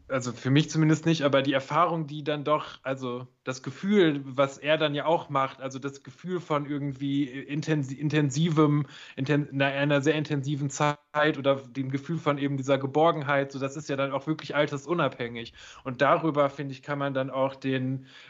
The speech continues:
den Zugang schaffen und dass dann irgendwie, ja, die PfarrerInnen oder die Jugendlichen merken, dass halt eben die PfarrerInnen jetzt auch ihnen als quasi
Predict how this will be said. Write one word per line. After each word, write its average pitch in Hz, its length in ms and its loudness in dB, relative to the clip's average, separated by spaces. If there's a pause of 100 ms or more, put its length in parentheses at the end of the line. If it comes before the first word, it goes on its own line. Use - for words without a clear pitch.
den 123 100 -2
Zugang 151 320 2
schaffen 143 380 0
und 131 100 -4
dass 127 180 0
dann 156 220 2
irgendwie, 143 760 -2
ja, 135 260 2
die 127 120 -6
PfarrerInnen 135 640 -2
oder 127 140 -2
die 123 120 -8
Jugendlichen 160 460 -2
merken, 143 300 4
dass 139 200 2
halt 139 140 2
eben 131 460 -6
die 123 120 -14
PfarrerInnen 139 500 -2
jetzt 131 180 -4
auch 170 300 4
ihnen 135 220 -6
als 131 200 -10
quasi 123 560 -6